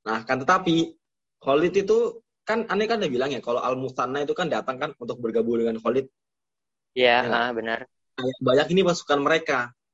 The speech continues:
Speaker 1: yaitu delapan ribu orang. Delapan ribu orang, dan ada lagi pasukan dari yang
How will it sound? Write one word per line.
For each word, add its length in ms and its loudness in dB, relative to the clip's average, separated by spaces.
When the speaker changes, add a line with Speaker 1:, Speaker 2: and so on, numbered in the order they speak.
Speaker 1:
yaitu 320 0
delapan 400 0
ribu 240 -4
orang. 320 -2
Delapan 320 -2
ribu 160 0
orang, 260 2
dan 160 0
ada 160 -2
lagi 240 0
pasukan 480 -2
dari 240 0
yang 160 -4